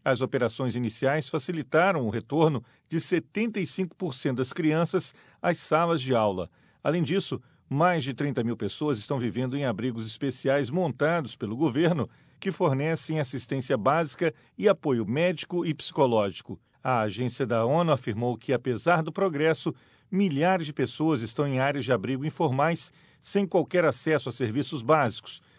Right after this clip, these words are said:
e cento e vinte mil crianças necessitam urgentemente de locais temporários que possam ser usados como escola.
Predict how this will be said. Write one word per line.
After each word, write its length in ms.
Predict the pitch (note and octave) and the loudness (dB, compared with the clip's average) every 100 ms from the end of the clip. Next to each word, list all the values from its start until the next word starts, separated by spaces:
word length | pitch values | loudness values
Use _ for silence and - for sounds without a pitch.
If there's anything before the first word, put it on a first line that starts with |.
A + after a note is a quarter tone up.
| _ - | _ -4
e 140 | C3+ | -4
cento 400 | - - G#3 G#3+ | -2 -2 -2 0
e 60 | C3 | -2
vinte 280 | D3 C3+ | -2 -4
mil 140 | A2+ A2+ | -4 -4
crianças 640 | C3+ A#2+ D3 D3+ C3 - - _ _ | -2 0 0 0 -4 -8 -16 _ _
necessitam 680 | D#3 F#3 - C3+ D3 - C3 | 0 0 0 -4 -2 -2 0
urgentemente 840 | A3 D3+ C3+ F3 C3 B2 C#3+ - | 0 0 0 -2 -2 -2 -4 -6
de 100 | C3+ | -2
locais 460 | D3+ C3 C3+ A#2+ - | 0 0 2 0 0
temporários 720 | F3+ F#3 F3 C3 C#3+ C#3+ - - _ _ | -2 0 2 4 4 0 -10 -18 _ _
que 120 | G3 | -10
possam 460 | D#3 C#3+ E3+ D#3+ B2+ | -4 4 4 4 -2
ser 200 | - C3+ | -2 -2
usados 500 | C3+ C3 D3 A2+ - | 0 2 2 0 -8
como 220 | A#2+ A#2+ | -6 -6
escola. 500 | B2 - D#3+ A2+ - | -6 2 4 4 -2